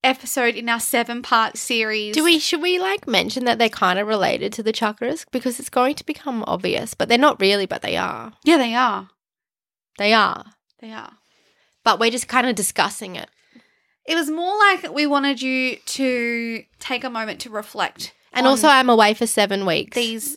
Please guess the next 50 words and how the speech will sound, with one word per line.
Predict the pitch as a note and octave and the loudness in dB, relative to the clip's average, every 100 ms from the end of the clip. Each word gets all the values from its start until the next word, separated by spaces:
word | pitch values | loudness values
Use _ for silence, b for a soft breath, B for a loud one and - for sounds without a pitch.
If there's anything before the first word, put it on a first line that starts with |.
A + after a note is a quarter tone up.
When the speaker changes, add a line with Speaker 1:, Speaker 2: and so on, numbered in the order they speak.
| _ | _
Speaker 1:
moments, | A3 A3 G#3 G3 - - - | -8 -4 -4 -6 -10 -12 -6
these | A#3 G#3+ | -6 -6
things | - A#3 A3+ G#3+ | -6 -4 -2 -4
within | A3+ A3 | -6 -6
your | G#3+ G3+ | -6 -4
life. | G3+ F3 - - | -2 -2 -4 -8
And | - B3 | -2 2
Emma | C4+ C#4+ | 6 6
is | C4+ | 6
away | B3 A3 | 4 4
for | A3 | 2
seven | A3+ G#3 | -4 -6
weeks. | F#3 F3+ - | -6 -8 -8
We | C4 | -6
wanted | C4+ C#4 | -6 -4
to | |
be | D4 - | -4 -4
organised. | A#3 A3 F3 E3+ F3+ | -4 -4 -4 -6 -4
Speaker 2:
So | - | 2
we're | C4 B3 | 4 4
pre-recording. | - B3+ B3 A#3+ A3+ - G#3 G3+ F#3 F#3 | 4 4 4 0 -2 0 0 2 0 -2
Speaker 1:
We | B3+ | 0
are | C4 C4 | 2 2
pre-recording. | C4 A#3 A#3 F3+ | -2 -4 -4 -6
So | G3 | -6
Emma's | - D4+ | 0 2
in | E4+ D4 | 2 0
Italy. | C#4+ A3+ F#3 G3+ _ _ _ _ | -2 -4 -6 -16 _ _ _ _
I | A#3 | -10
wonder | B3+ | -6
where | C4 | -4
you | B3 A3+ | -2 -2
are. | F#3 F3+ - _ _ - | -2 -4 -10 _ _ -8
Speaker 2:
Oh | F#4+ | -6
my, | E5+ F5 D#5+ D#5+ C#5 B3 | -2 2 4 4 0 -2
Speaker 1:
I | |
wonder | A#3 A#3+ | -2 0
Speaker 2:
so | E4 | 0
Speaker 1:
if | |
you're | A#3+ | 0
Speaker 2:
exciting. | A#3+ A3 A3 | 0 -2 -8
Speaker 1:
in | - _ _ _ _ _ _ _ _ _ _ _ _ _ - | -16 _ _ _ _ _ _ _ _ _ _ _ _ _ -2
Speaker 2:
Rome? | G3+ F#3+ G#3 D#4 G#4 | 2 4 4 0 0
Speaker 1:
Rome, | A3+ A3+ C4 C#4+ | -2 0 -2 0
or | A#3+ | 0
I | A3 | 0
wonder | A3+ A3 A3 | -2 -4 -6
if | G#3+ | -6
you're | A3 G#3+ | -8 -6
in | G3+ G3+ | -8 -12